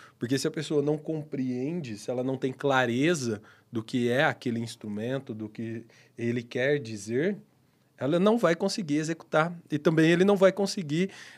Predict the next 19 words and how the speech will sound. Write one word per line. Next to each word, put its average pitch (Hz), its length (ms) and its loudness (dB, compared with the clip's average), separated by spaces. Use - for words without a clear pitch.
é, 135 640 6
entender 143 680 -2
plenamente 123 760 -4
aquilo. 113 400 -8
Ele 113 140 -6
vai 131 160 -4
dizer, 147 260 -2
vai 151 140 -4
falar, 156 180 -4
"Poxa, - 320 -4
mas 123 540 -4
de 160 80 -2
onde 214 180 2
surgiu 139 360 -6
isso? 165 300 -8
Por 214 180 -2
que 226 140 -2
isso? 208 440 0
Por 170 140 0